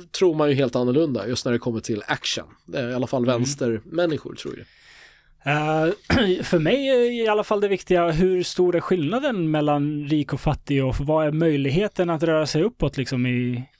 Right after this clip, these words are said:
Speaker 2: i, i det sociala och ekonomiska. Det, det är väl det allra viktigaste, och där tycker jag att Sverige ändå historiskt har lyckats rätt väl. Att ing-, nu, det,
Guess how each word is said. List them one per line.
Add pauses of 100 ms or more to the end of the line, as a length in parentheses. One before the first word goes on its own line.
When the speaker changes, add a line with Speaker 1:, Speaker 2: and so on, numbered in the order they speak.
(100)
Speaker 2:
i,
i
det
sociala
och
ekonomiska. (180)
Det,
det
är
väl
det
allra
viktigaste,
och
där
tycker
jag
att
Sverige
ändå (160)
historiskt
har
lyckats
rätt
väl.
Att (920)
ing-, (440)
nu,
det,